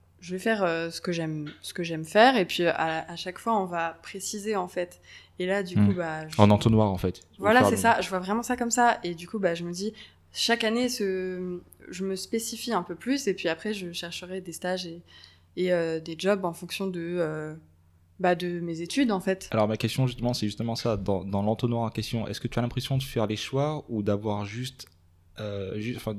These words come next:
Speaker 2: de, de, d'attendre tellement qu'au final, les choix se font pour toi ? Si tu veux, l'espèce d'entonnoir qui commence, par exemple, par un truc très large, quand tu resserres au fur et à mesure, est-ce que c'est des choix qui s'imposent à toi et au fur et à mesure te guident vers un truc, et p-, par extension, ce que la société veut souvent,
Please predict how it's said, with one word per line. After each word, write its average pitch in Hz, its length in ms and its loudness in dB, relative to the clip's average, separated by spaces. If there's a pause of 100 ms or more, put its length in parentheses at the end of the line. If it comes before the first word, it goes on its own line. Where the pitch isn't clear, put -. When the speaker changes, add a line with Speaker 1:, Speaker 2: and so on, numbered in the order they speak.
(160)
Speaker 2:
de, 101 160 -12
de, 98 220 -6
d'attendre 113 480 -4
tellement 120 320 0
qu'au 120 120 -4
final, 120 260 -6
les 107 80 -4
choix 113 200 -4
se - 120 -6
font - 140 -8
pour 113 160 -8
toi ? 110 180 -6 (400)
Si - 80 -14
tu - 80 -2
veux, 139 180 8
l'espèce 120 400 4
d'entonnoir 120 400 -2
qui 120 60 -18
commence, 107 320 -2
par 107 160 -6
exemple, 107 260 -8
par 101 100 -6
un 98 60 -6
truc 95 200 -10
très - 180 -4
large, 127 340 2 (400)
quand - 120 -4
tu - 140 -4
resserres 120 360 4
au 127 80 6
fur 120 180 -2
et - 20 0
à 113 40 2
mesure, 113 360 2
est-ce 101 100 -2
que - 100 -4
c'est - 140 -4
des 113 80 -2
choix 127 220 0
qui 127 120 -12
s'imposent 117 360 0
à 110 80 0
toi 107 240 -2
et 101 80 0
au - 20 0
fur - 160 -6
et 104 40 0
à - 20 -4
mesure 101 280 -4
te - 120 -8
guident 110 260 -6
vers 101 160 -2
un 98 80 -2
truc, 151 340 -4
et - 100 -6
p-, - 200 -14
par 92 140 -2
extension, 107 400 -6
ce - 60 -8
que - 80 -6
la 85 100 -2
société 95 400 -4
veut 92 100 -4
souvent, 120 340 -6